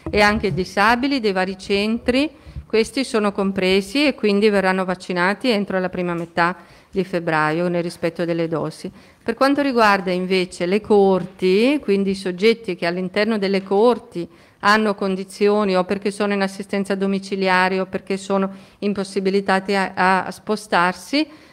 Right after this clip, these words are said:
naturalmente in quel caso verrà valutato, insomma, una possi-, la, come è anche per l'antinfluenzale, la vaccinazione a domicilio.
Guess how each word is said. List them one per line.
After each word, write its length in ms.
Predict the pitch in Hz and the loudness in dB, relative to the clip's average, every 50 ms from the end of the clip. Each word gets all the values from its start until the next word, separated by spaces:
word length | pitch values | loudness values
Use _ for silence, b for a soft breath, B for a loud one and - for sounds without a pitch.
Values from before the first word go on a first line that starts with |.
| b b | b b
naturalmente 640 | - 202 196 196 233 247 240 220 196 180 180 185 - | -4 -4 -2 0 0 0 2 2 0 -2 -2 -2 -4
in 80 | 190 185 | -6 -2
quel 200 | 190 262 262 254 | 0 -2 -2 -2
caso 440 | - - 175 170 170 170 - 226 220 | 0 -2 0 0 0 -4 -4 -4 -2
verrà 260 | 196 196 185 190 180 | -2 0 0 0 0
valutato, 680 | 175 180 175 180 196 190 190 170 156 160 160 - 214 233 | 0 0 -2 -2 -4 -2 -2 -2 0 0 -2 -2 -2 -2
insomma, 540 | 233 185 190 - - 175 175 180 185 190 185 | -2 -2 -4 -4 -4 -2 0 0 0 0 0
una 320 | - 196 185 185 185 175 | -2 -2 -2 -2 -2 -4
possi-, 340 | 170 - - - - - - | -4 -6 -14 -12 -10 -8 -8
la, 260 | - 170 165 160 151 - - - - - - - - - | -4 -2 -2 -4 -4 -6 -12 -18 -18 -18 -16 -14 -14 -10
come 240 | - - 175 170 170 | -8 -6 -4 -2 -2
è 20 | 180 | -2
anche 280 | 175 170 180 175 - 170 | -2 -2 -4 -4 -6 -6
per 120 | - 170 | -6 -4
l'antinfluenzale, 880 | 175 175 170 170 - 180 180 - 226 220 214 202 - 160 151 165 180 180 b b b b b | -4 -4 -4 -4 -8 -10 -8 -6 -6 -6 -6 -4 -4 -2 -2 -2 -2 -4 b b b b b
la 100 | _ 190 185 | _ 0 0
vaccinazione 680 | 185 180 190 - 180 185 185 185 185 - 175 170 170 170 | 0 -2 -4 -4 -4 -4 -4 -6 -6 -6 -4 -4 -4 -4
a 40 | 165 | -4
domicilio. 720 | 165 165 165 165 165 - - - 156 165 160 160 180 | -4 -4 -6 -6 -8 -12 -12 -8 -6 -6 -6 -6 -8